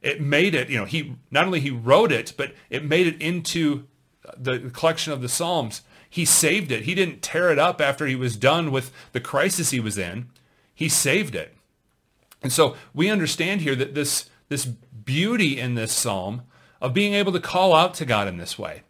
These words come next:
We might not feel right to say, "God, why have you forsaken me?" But yet here in Holy Scripture, we see the psalmist doing just that. He was in a difficult time of his life, and he cried out to God because he felt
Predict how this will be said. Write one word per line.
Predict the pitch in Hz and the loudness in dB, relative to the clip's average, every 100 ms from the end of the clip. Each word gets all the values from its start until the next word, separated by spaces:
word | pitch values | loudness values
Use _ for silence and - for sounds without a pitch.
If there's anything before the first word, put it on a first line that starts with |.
| - - | -20 -8
We | 147 220 | -2 2
might | 214 147 | 2 0
not | 143 143 | -4 -6
feel | 123 - 175 214 | -6 -4 2 4
right | 151 123 | 4 2
to | 123 | 0
say, | 113 123 107 - _ | -4 -4 -4 -10 _
"God, | - 127 131 | 4 4 4
why | 123 | 2
have | 117 | 2
you | 113 | 0
forsaken | - 110 - 104 104 | -6 -6 -4 -6 -6
me?" | 101 110 - - - | -6 -8 -10 -20 -6
But | 151 | 0
yet | 165 156 | 0 0
here | 214 214 | -2 0
in | 165 170 | 0 -2
Holy | 139 185 175 | -2 0 0
Scripture, | 151 - 190 - 104 85 _ _ _ - | -2 -4 -4 -2 -4 -6 _ _ _ -4
we | 151 | -2
see | 160 180 | 0 -2
the | 135 | 0
psalmist | - 151 139 127 - | 0 0 0 -2 -4
doing | 131 123 110 107 | -4 -2 -4 -6
just | 113 101 | -6 -6
that. | - 92 85 - - _ _ | -4 -4 -4 -12 -20 _ _
He | - | -6
was | 180 156 | -4 -2
in | 147 | -2
a | |
difficult | 117 151 165 165 151 139 - _ _ _ | -2 -2 -2 0 2 2 -2 _ _ _
time | - - 135 127 113 107 - - | -10 -4 -2 -2 -2 -6 -14 -8
of | 123 | -4
his | 120 104 | -4 -2
life, | 113 117 110 | 0 0 0
and | 117 | -6
he | |
cried | 127 - 139 139 | -8 -4 -2 0
out | 139 123 | -2 -4
to | |
God | 117 123 | -4 -2
because | 117 110 | -2 -6
he | 110 | -8
felt | - 131 120 | -2 0 0